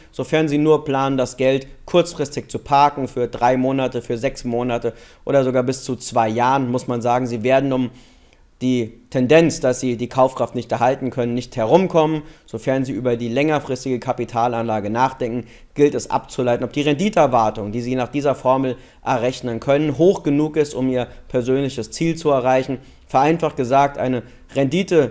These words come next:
die Sie beispielsweise benötigen, um private Altersvorsorgeziele zu erreichen, die muss natürlich höher sein als die Nulllinie und dementsprechend ist die Differenzierung zwischen der Rücklage für kurzfristige Vorhaben und die langfristige Kapitalanlage,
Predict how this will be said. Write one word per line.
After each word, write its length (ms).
die 140
Sie 160
beispielsweise 600
benötigen, 460
um 100
private 480
Altersvorsorgeziele 1120
zu 160
erreichen, 500
die 180
muss 220
natürlich 460
höher 260
sein 320
als 260
die 120
Nulllinie 600
und 140
dementsprechend 600
ist 100
die 100
Differenzierung 680
zwischen 280
der 140
Rücklage 560
für 280
kurzfristige 840
Vorhaben 600
und 160
die 60
langfristige 600
Kapitalanlage, 880